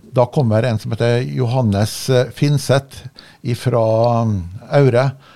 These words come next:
Han skal holde foredrag om, eh, Mellan fort. Mellan fort var et stort fort egentlig i sånn tysk sammenheng og normersk sammenheng også.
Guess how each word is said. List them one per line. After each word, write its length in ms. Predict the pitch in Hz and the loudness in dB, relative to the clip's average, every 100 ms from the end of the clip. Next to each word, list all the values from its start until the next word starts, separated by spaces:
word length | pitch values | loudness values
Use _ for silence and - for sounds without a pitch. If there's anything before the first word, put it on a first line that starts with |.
| _ _ | _ _
Han 260 | 123 123 113 | -2 0 -2
skal 200 | - 131 | 0 2
holde 160 | 123 | 2
foredrag 600 | 117 139 113 95 110 123 | 2 2 2 2 0 0
om, 320 | 131 117 120 | -2 -2 -2
eh, 500 | 120 120 120 113 101 85 _ - - - - | -2 0 0 -2 -4 -8 _ -20 -20 -14 2
Mellan 340 | 135 120 123 | 4 4 2
fort. 380 | - 170 - - - _ _ - _ - | 0 -2 -4 -20 -20 _ _ -20 _ -2
Mellan 260 | 135 113 | 2 2
fort 240 | 110 120 143 | 0 -6 0
var 140 | 127 | 0
et 100 | 117 | 0
stort 340 | - 143 120 | -2 -2 -2
fort 220 | - 139 - | -2 -2 0
egentlig 580 | 135 120 107 117 120 | -2 -2 -2 -2 -2
i 60 | 117 | -2
sånn 260 | 117 123 113 | -2 -2 -2
tysk 280 | 120 107 - | -4 -4 -2
sammenheng 420 | 139 120 104 104 | 0 2 0 0
og 220 | 110 120 | 0 2
normersk 380 | 131 123 101 - | 2 2 0 -2
sammenheng 280 | 101 110 110 | -2 0 0
også. 380 | 107 120 156 | -2 -2 -2